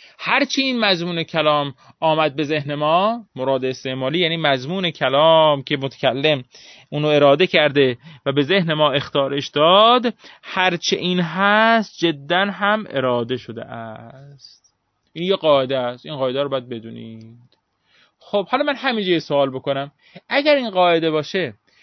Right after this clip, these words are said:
مدلول تصدیقی اولی ما عمومه، بگید مدلول تصدیقی ثانویمون طبق قاعدهٔ، اه، تطابق مراد جدی با مراد استعمالی چیه؟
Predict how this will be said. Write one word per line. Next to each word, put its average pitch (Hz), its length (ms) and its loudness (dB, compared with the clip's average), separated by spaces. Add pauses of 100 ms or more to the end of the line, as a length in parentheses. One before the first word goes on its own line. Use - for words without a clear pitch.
(180)
مدلول 175 1160 -2 (120)
تصدیقی 160 720 -4
اولی 170 600 -2
ما 233 360 -6 (380)
عمومه، 196 600 0 (920)
بگید 156 220 -2
مدلول 165 420 0
تصدیقی 156 580 -4
ثانویمون 151 680 -4
طبق 139 260 -8
قاعدهٔ، 139 680 0 (520)
اه، 135 240 -2
تطابق 139 720 -2
مراد 139 380 0
جدی 127 500 -6
با 139 120 -2
مراد 135 260 -2
استعمالی 135 440 -6
چیه؟ 180 400 -8